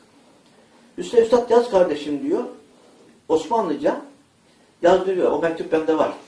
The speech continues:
Hasan abi de getirdi, bana verdi. Bir,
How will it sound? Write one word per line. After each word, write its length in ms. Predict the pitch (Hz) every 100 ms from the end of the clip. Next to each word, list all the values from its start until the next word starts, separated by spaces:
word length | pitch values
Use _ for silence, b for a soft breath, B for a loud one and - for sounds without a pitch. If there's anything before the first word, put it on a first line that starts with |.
| -
Hasan 240 | 143 160
abi 200 | 151 143
de 60 | 135
getirdi, 380 | 131 - 107 101
bana 220 | 101 95
verdi. 300 | 92 - - _ _ _ - - - - _ _ _ - - -
Bir, 340 | 247 - -